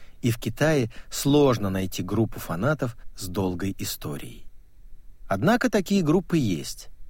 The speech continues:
и две из них существуют по сей день. Первая — S F Apple Core. В две тысячи девятом году клубы четырех университетов Шанхая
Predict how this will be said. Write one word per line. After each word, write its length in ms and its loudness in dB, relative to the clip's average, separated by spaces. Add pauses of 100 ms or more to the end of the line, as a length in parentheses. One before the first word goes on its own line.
(120)
и 80 4
две 400 2
из 100 0
них 240 -4
существуют 800 0 (240)
по 100 -2
сей 300 -2
день. 320 -8 (1040)
Первая — 540 4 (340)
S 300 0
F 320 2
Apple 420 2
Core. 300 -4 (1160)
В 60 -2
две 220 2
тысячи 380 2
девятом 420 2
году 420 2 (320)
клубы 560 4
четырех 560 2
университетов 720 0
Шанхая 640 0